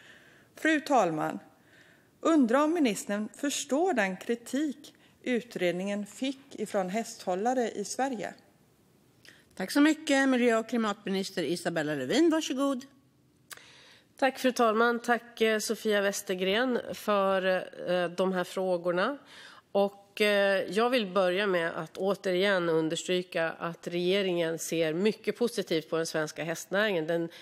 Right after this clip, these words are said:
Speaker 3: bidrar till arbetstillfällen, till möjlighet till rekreation,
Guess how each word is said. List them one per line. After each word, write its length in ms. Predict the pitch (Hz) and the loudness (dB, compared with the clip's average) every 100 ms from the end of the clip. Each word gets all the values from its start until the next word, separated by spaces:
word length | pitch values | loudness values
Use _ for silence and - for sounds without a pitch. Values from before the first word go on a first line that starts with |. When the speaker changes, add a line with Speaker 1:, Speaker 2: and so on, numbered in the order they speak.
| - | -6
Speaker 3:
bidrar 440 | 180 180 165 165 | 0 0 2 0
till 360 | 160 170 165 160 | 0 -2 -2 0
arbetstillfällen, 1000 | 180 175 175 - 175 - 185 180 175 165 | 0 0 -4 -4 -4 0 0 2 0 -2
till 320 | - 170 165 | -2 -2 0
möjlighet 440 | 160 170 160 165 - | 2 2 2 -2 -2
till 120 | 170 | -4
rekreation, 960 | 170 - 165 160 - 202 196 190 175 | -4 -4 -4 -4 -2 0 2 0 -2